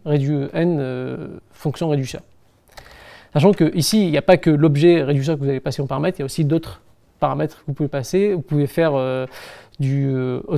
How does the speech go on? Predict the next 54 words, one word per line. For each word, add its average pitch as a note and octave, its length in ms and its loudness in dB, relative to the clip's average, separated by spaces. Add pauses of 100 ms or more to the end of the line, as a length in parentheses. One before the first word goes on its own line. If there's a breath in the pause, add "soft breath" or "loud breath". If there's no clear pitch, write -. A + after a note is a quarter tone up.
reload, D#3 520 0
mais, C3+ 260 -2
euh, B2+ 180 -6
euh, C#3 380 -10 (840)
plus D3 160 2
agressif. C#3 480 -2 (440)
Par C#3+ 100 -8
exemple, D3+ 260 -4
vous, C#3 280 -4
si, D#3 440 -2
euh, C#3 180 -2
au D#3+ 80 0
lieu D#3 100 6
de D3 60 4
faire C#3+ 160 -2
un D3 140 -4
F - 40 -10
cinq F3 300 -2 (640 loud breath)
et C3+ 80 -2
que - 80 0
vous D#3 60 6
avez D3+ 120 4
déjà D#3 200 6
des D3 160 4
étapes D#3 320 0
préenregistrées, D3+ 840 2
bah, C3+ 100 -4
ça C#3+ 140 -4
va C#3+ 80 0
les C#3 100 0
mettre D#3 300 -2
en, B2+ 400 -4
en D3 60 -4
local C#3+ 200 -2
storage, D3+ 420 -2 (320 soft breath)
par C3+ 100 -2
exemple. D3+ 420 -4
Et D3+ 80 -2
du C3+ 100 0
coup, D3+ 480 -2
euh, B2+ 160 -8
si - 180 -8
vous C#3 140 -2
êtes D3 140 -6
en C3+ 40 -4
développement D3+ 500 -2
et C#3+ 40 -4
que - 60 -14
vous C#3+ 100 -6
avez C3+ 120 -4
déjà, C#3+ 380 0
euh, C3+ 240 -4
fait D#3 360 -2
n, D#3+ 400 0